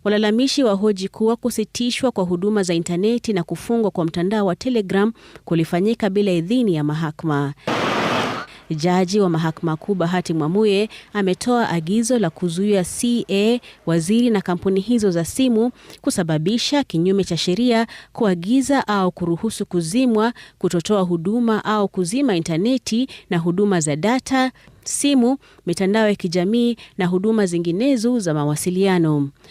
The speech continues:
Walalamishi wanahofia kuwa serikali huenda ikachukua hatua katika miaka ya baadaye wakati wa mitihani ya kitaifa,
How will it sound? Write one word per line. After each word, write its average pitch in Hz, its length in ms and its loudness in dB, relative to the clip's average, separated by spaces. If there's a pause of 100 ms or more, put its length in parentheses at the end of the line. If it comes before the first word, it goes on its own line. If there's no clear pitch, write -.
(220)
Walalamishi 170 580 2
wanahofia 175 520 0
kuwa 190 200 -2
serikali 185 400 -2
huenda 202 420 0
ikachukua 208 440 -2
hatua 190 400 -2
katika 180 400 -4
miaka 214 380 -2
ya 175 140 0
baadaye 202 560 0 (260)
wakati 202 420 -4
wa 160 80 2
mitihani 175 500 0
ya 160 60 0
kitaifa, 214 640 0